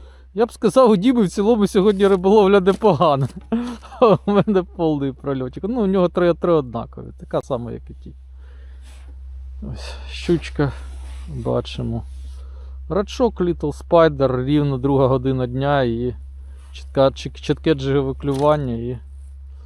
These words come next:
Діма номер чотири свій ловить. Покажи, яка приманка. Ось зачепилася отакий Little Spider-очок. З синій бльосткою, зелений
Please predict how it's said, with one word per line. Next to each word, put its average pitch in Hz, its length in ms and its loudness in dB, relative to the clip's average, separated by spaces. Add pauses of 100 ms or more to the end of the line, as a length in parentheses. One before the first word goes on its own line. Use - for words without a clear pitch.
(520)
Діма 190 460 -2
номер 185 420 0
чотири 180 400 -6
свій - 240 -6
ловить. 117 300 -6
Покажи, 139 500 -2
яка 123 240 -6
приманка. - 640 -14 (2250)
Ось 151 200 -10
зачепилася 165 720 -2
отакий 143 460 2 (340)
Little 127 500 -4
Spider-очок. 123 840 -2
З - 280 -16
синій 139 240 0
бльосткою, 131 520 0
зелений 127 460 -2